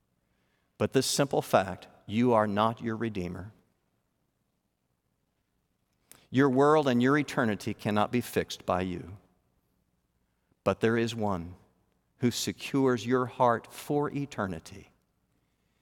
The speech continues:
His name is Jesus. And what the Bible is doing is making plain to us not just abstract truths, not even the voice of God made present to us. It is making plain to us from beginning to end, you can't fix the problem.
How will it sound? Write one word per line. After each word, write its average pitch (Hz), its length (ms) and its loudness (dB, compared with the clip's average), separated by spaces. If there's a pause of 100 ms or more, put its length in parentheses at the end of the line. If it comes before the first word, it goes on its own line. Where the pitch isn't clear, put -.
(280)
His 98 160 -6
name 92 200 -2
is 98 140 -8
Jesus. - 760 -16 (1120)
And 113 160 2
what 151 160 4
the 185 80 4
Bible 160 400 4
is 139 140 -4
doing 139 280 2
is 104 160 -2
making 127 360 2
plain 139 360 0
to 120 140 0
us 107 100 -4
not 160 180 2
just - 280 -4
abstract 123 580 2
truths, 143 380 0
not 139 160 4
even 147 260 0
the 131 80 2
voice 139 340 2
of 127 120 -6
God 135 280 4
made 127 220 -2
present - 380 -2
to 147 180 -4
us. 143 160 -4
It 131 80 -2
is 107 160 -2
making 123 360 -2
plain 135 340 -2
to 135 180 -2
us 95 260 2 (220)
from 110 160 2
beginning 120 440 0
to - 160 -8
end, 90 300 -6 (600)
you 120 180 0
can't 117 320 -4
fix - 280 -6
the - 120 -10
problem. 87 540 0